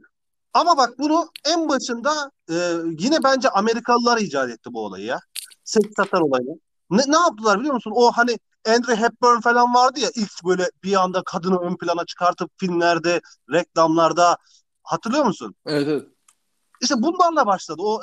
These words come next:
Speaker 1: sigara reklamlarında işte kadın kullanımları, bira reklamlarında kadın kullanımları. Önceden mesela ilk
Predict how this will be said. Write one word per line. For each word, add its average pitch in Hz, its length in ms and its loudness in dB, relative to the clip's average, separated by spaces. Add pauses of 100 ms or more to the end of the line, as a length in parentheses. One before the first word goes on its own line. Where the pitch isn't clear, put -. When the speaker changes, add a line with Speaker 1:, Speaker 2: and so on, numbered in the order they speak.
Speaker 1:
sigara 214 380 -4
reklamlarında 190 720 -2
işte 170 200 -14
kadın 180 320 -4
kullanımları, 175 640 -4
bira 175 180 -2
reklamlarında 175 600 -2
kadın 180 240 -4
kullanımları. 170 600 0 (400)
Önceden 240 440 2 (180)
mesela 190 300 0 (300)
ilk 233 200 0